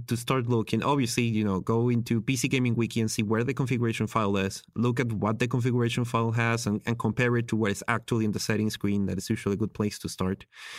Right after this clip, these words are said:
But a resource that is really good to start finding this kind of stuff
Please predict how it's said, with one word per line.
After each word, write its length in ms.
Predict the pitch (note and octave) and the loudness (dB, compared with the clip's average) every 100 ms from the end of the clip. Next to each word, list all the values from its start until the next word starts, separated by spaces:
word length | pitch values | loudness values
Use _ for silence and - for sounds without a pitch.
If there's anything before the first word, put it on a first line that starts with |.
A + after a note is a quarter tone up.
| - - - - | -14 -14 -16 -4
But 200 | D#3+ E3+ F3+ - | 0 0 0 0
a 140 | D#3+ | 0
resource 720 | D#3+ F3 G#3+ - B3 A#3+ A3 - | 2 2 2 0 0 0 0 -2
that 160 | F3 D#3+ | 0 0
is 380 | D3+ - - - | -2 -6 -8 -6
really 560 | C#3 C3+ C3 C#3 C#3 | -4 -2 0 2 0
good 280 | B2 C3 A#2+ | 2 0 0
to 80 | A#2+ | -2
start 520 | A2 - - C#3+ F3+ | -4 -6 -4 -2 -2
finding 400 | - G2 F#2+ F#2+ | -2 -2 0 0
this 140 | F#2 F#2+ | -2 -4
kind 220 | - F#2 | -2 -2
of 80 | F#2 | -4
stuff 360 | - F2+ F2 | -4 -4 -4